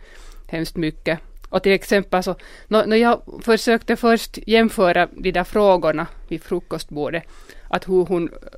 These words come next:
bjuder på mat, och sen si-, tittar jag på de där första materialen från början, och hon gick alltid från ett till ett annat barn och, och ställde den samma frågan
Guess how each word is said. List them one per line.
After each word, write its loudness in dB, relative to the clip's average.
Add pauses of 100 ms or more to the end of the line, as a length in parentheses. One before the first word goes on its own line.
bjuder 2
på -4
mat, 0 (200)
och -4
sen 2
si-, -6
tittar -2
jag -2 (180)
på -4
de -4
där -2
första -6 (420)
materialen -2 (180)
från -4
början, 0
och -2
hon -2 (240)
gick -8
alltid -4 (680)
från 2
ett -2 (180)
till -2
ett -4
annat 0
barn 4
och, -6
och -8 (300)
ställde 2 (100)
den -4
samma 2
frågan -2